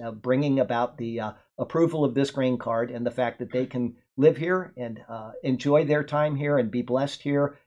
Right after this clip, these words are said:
in the U S, and, uh, to, uh, just enjoy the freedoms that hopefully will continue even into the future. But we leave those things in your hand. And Lord, we certainly pray for Jim, who is really struggling, but he's getting better. He looked good yesterday, Lord, and we're thankful for that.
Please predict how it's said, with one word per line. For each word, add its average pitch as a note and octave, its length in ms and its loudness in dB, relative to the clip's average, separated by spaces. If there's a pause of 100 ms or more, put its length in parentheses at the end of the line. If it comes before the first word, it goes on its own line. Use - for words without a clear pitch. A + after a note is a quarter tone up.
(140)
in D3 180 0
the C#3 100 2
U C#3 220 4
S, E3 380 2 (220)
and, A2+ 300 -8
uh, A2 280 -8 (160)
to, A#2 280 -6
uh, A2+ 180 -8 (380)
just - 280 -8 (440)
enjoy C#3+ 320 2
the C3+ 100 -2
freedoms D#3 460 -2
that B2+ 120 -2
hopefully C#3+ 380 2
will B2 160 2
continue B2 640 -2 (260)
even C3 260 4
into A#2+ 240 -2
the A2 80 -8
future. C3+ 580 0 (260)
But D3+ 120 2
we D3+ 120 0
leave C#3+ 220 2
those C3 200 2
things B2 220 -2
in A#2+ 100 -4
your A#2 160 -4
hand. G#2+ 320 -8 (400)
And D3 140 4
Lord, D3 240 6
we C#3 100 4
certainly D3 380 2
pray C#3 200 4
for C#3 140 -2
Jim, C3+ 320 0
who B2+ 140 2
is A2+ 160 -2
really C#3+ 480 6
struggling, D3+ 640 6
but C3+ 240 0
he's C#3+ 200 0
getting E3 320 8
better. F#3 320 8
He C#3+ 160 -2
looked D3 280 0
good D3+ 180 6
yesterday, D3+ 440 6
Lord, D#3+ 280 8
and E3+ 80 -2
we're A#2 100 2
thankful A#2+ 380 -2
for A2+ 160 -10
that. D3 300 0